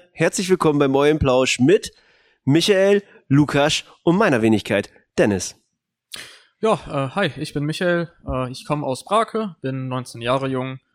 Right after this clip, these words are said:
Speaker 2: und, äh, bin Mitte letzten Jahres in, äh, Verplant eingetreten und, äh, ja, ich hoffe natürlich auf gutes Schaffen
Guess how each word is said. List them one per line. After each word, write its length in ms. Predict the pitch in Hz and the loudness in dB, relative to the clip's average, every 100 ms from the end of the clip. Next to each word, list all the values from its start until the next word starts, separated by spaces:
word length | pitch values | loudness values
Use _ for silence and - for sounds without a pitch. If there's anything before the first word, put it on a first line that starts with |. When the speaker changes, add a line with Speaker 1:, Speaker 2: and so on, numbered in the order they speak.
| _ | _
Speaker 2:
und, 400 | - 147 139 - | -8 -6 -6 -8
äh, 220 | - 127 123 | -6 -4 -4
bin 420 | 135 147 135 123 _ _ _ 156 | -4 -6 -8 -12 _ _ _ -8
Mitte 220 | 185 196 | -6 -6
letzten 320 | 175 - 147 | -6 -8 -6
Jahres 400 | 139 151 139 - | -4 -2 -4 -8
in, 220 | 131 131 | -8 -6
äh, 180 | 123 117 | -6 -6
Verplant 360 | 120 - 120 110 | -6 -6 -4 -4
eingetreten 680 | 127 135 - 151 160 170 - _ _ _ _ | -4 -6 -4 -6 -6 -10 -10 _ _ _ _
und, 380 | - 135 139 131 | -4 -2 -2 -4
äh, 220 | 135 131 | -2 -2
ja, 260 | 131 175 151 - _ _ _ _ | -2 -4 -4 -10 _ _ _ _
ich 160 | 143 | -8
hoffe 300 | 151 147 - | -6 -6 -8
natürlich 320 | 143 - 139 131 | -10 -8 -8 -8
auf 120 | - | -12
gutes 160 | 139 | -16
Schaffen 460 | 131 160 156 220 | -8 -8 -8 -12